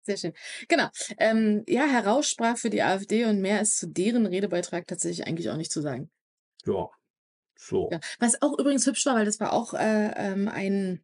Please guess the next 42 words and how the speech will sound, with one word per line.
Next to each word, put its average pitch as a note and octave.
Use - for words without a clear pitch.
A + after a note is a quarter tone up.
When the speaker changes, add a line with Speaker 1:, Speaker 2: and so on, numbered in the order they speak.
Speaker 1:
eine G3
Debatte, G3
zu -
der, G3
es -
sprechen G3
ja F#3
zu F3+
Beginn F#3
der A3
Debatten G#3
immer, F3+
äh, F#3+
die F#3
MinisterInnen. C4
Ähm, G#3+
ähm, E2+
Speaker 2:
<laughs> C#3+
Ja. F#3
Speaker 1:
und, A3+
äh, A3
das G#3+
war A3+
eine G#3
der A#3
Debatten, G#3+
zu A3
denen G#3
eigentlich B3+
Frau G#3+
Grimbenne G3+
hätte B3+
sprechen B3+
sollen. G3+
Ähm, G3+
davon F#3+
gab G3+
es -
reichlich, F3+
äh, E3+
am F#3
gestrigen F#3